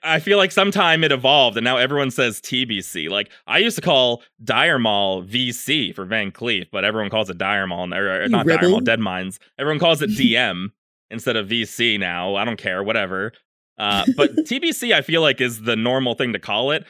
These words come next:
Speaker 1: and Blizzard is just refusing to call things T B C, and, uh, they should just give up on that and then just call it T B C from now on.
Speaker 2: It just needs to be clear branding, right? It's just like, just be clear
Speaker 1: Yeah.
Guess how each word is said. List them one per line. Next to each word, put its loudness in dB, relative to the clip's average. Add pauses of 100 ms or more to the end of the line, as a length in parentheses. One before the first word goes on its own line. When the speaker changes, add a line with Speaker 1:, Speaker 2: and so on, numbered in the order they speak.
Speaker 1:
and -8
Blizzard 0
is -2
just -4
refusing -2 (240)
to -14
call 0
things -6
T -2
B -6
C, -8 (280)
and, -6
uh, -4 (180)
they -2
should -6
just -6
give 0
up -2
on -6
that -8
and -8
then -8
just -18
call -2
it -14
T -6
B -10
C -8
from -8
now -8
on. -8 (420)
Speaker 2:
It -2
just 0
needs -2
to 0
be 4
clear 2
branding, 2
right? 2
It's 2
just 0
like, 4
just 0
be 4
clear 4
Speaker 1:
Yeah. 4